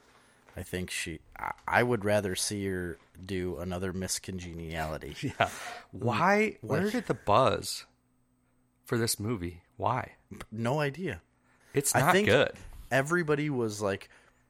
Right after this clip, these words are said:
Speaker 1: thinking it was gonna be the next Quiet Place.
Speaker 2: Which I never watched, but that looked
Speaker 1: I
Speaker 2: good.
Speaker 1: didn't watch it
Speaker 2: I don't
Speaker 1: either,
Speaker 2: like,
Speaker 1: but
Speaker 2: first of
Speaker 1: it's
Speaker 2: all, I
Speaker 1: got
Speaker 2: hate horror movies.
Speaker 1: Yeah, so do I.
Speaker 2: But
Speaker 1: I
Speaker 2: this
Speaker 1: don't
Speaker 2: was not a horror movie.
Speaker 1: I don't consider it a horror movie. I think it's just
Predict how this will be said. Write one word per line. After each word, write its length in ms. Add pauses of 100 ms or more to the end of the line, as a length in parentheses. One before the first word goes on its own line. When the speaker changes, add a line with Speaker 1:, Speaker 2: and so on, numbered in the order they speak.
(540)
Speaker 1:
thinking 400
it 100
was 140
gonna 220
be 180
the 160
next 420
Quiet 460
Place. 480 (420)
Speaker 2:
Which 160
I 80
never 240
watched, 260
but 100
that 140
looked 140
Speaker 1:
I 120
Speaker 2:
good. 80
Speaker 1:
didn't 280
watch 280
it 20
Speaker 2:
I 40
don't 120
Speaker 1:
either, 100
Speaker 2:
like, 160
Speaker 1:
but 140
Speaker 2:
first 160
of 60
Speaker 1:
it's 60
Speaker 2:
all, 60
I 100
Speaker 1:
got 80
Speaker 2:
hate 260
horror 280
movies. 420
Speaker 1:
Yeah, 160
so 160
do 100
I. 100 (200)
Speaker 2:
But 140
Speaker 1:
I 40
Speaker 2:
this 140
Speaker 1:
don't 80
Speaker 2:
was 160
not 180
a 40
horror 200
movie. 340 (640)
Speaker 1:
I 100
don't 240
consider 460
it 40
a 60
horror 220
movie. 320
I 20
think 220
it's 200
just 300